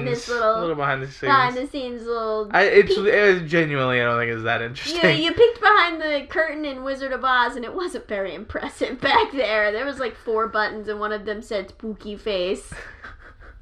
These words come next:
Speaker 2: Push the spooky face button. What's the other button? Eject.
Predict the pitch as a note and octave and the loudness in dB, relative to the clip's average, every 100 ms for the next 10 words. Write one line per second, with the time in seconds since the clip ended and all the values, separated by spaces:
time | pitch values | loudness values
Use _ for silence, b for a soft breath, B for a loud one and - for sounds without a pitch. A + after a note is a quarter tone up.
0 | - - b b b b b b - - | -20 -20 b b b b b b -12 0
1 | G#4 A4 - G#4+ G#4 - G4+ G#4 G4+ A4 | 4 4 2 0 0 -2 2 4 6 4
2 | G#4+ G#4+ G#4+ G#4 - G#4+ G#4+ G#4+ G4+ F4+ | 4 2 2 2 2 2 4 2 -2 -8
3 | D4+ B3 - D4 D#4+ F#4 F4+ E4+ C#4+ D4 | -8 -10 -10 -10 -6 -4 -4 -6 -6 -6
4 | A#3+ G3+ - - F4 F4+ - F4 F#4 F4+ | -8 -12 -14 -8 -6 -6 -4 0 2 0
5 | - - | -2 -12